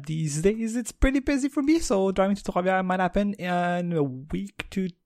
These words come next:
three weeks. It's still unclear, depends, but I know I have something in, uh, early November, uh, family gathering, so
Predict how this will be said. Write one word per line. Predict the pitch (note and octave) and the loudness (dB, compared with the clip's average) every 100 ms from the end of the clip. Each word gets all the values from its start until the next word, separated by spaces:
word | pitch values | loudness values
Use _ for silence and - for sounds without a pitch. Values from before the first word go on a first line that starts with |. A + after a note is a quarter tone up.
| - | -6
three | F3 G3 | -2 0
weeks. | A3 B3+ - - E3 | 0 -4 -4 -10 -10
It's | E3 D3+ | -8 -4
still | - - F#3 | -2 6 6
unclear, | F#3 F3 F3+ F3+ F#3 | 6 4 6 6 6
depends, | E3 D#3+ E3+ D#3+ D#3+ D3+ | 4 4 6 4 4 -2
but | - C3 B2+ - | 2 4 4 2
I | C3+ | 0
know | C3+ C#3 | 4 4
I | A#2+ | 4
have | B2 | 2
something | B2+ A#2+ A#2+ | 0 0 -2
in, | A#2 A#2 A2+ A2 | -2 -2 -4 -6
uh, | A2 A2 | -6 -4
early | - A#2+ A#2+ | -2 0 0
November, | A2+ A#2 A#2 A#2 A#2 - - - - | 0 -2 0 -2 -2 -6 -14 -20 -8
uh, | C3+ A#2 | -4 -2
family | - A#2 A2 | 0 -2 -2
gathering, | A#2 A2+ A#2 A#2 | -2 -2 0 -2
so | A#2+ - A#2 A2+ A#2+ | -4 -2 0 0 -2